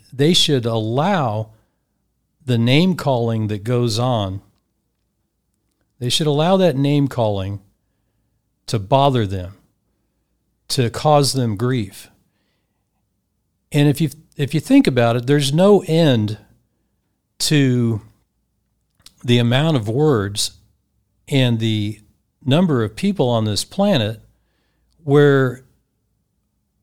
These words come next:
we can have a situation where somebody can say something that won't offend someone somewhere.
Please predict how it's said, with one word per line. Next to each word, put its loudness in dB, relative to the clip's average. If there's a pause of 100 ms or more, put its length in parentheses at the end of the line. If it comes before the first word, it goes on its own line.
(160)
we 0
can 0
have 0
a -2
situation 0
where -2
somebody 0
can -2
say 0
something -2
that -6
won't -2
offend -2 (420)
someone 0
somewhere. -2